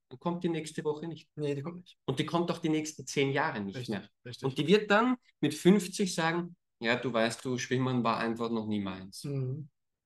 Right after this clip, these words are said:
Speaker 1: Was, was ein vollkommener Blödsinn ist, ja? Sondern wenn du es von außen versuchst reinzudrücken, kommt Gegendruck,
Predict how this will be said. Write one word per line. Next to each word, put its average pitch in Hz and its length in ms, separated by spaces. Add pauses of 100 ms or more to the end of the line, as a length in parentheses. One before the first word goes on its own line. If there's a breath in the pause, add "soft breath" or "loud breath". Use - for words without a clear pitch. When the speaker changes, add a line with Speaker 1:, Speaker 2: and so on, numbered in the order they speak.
Speaker 1:
Was, 131 200 (160)
was 131 160
ein 151 100
vollkommener 180 440
Blödsinn 185 580
ist, - 140
ja? 139 220 (360)
Sondern 120 280
wenn 113 140
du 120 60
es - 260
von 110 220
außen 185 400
versuchst 175 500
reinzudrücken, 151 880
kommt - 320
Gegendruck, 180 680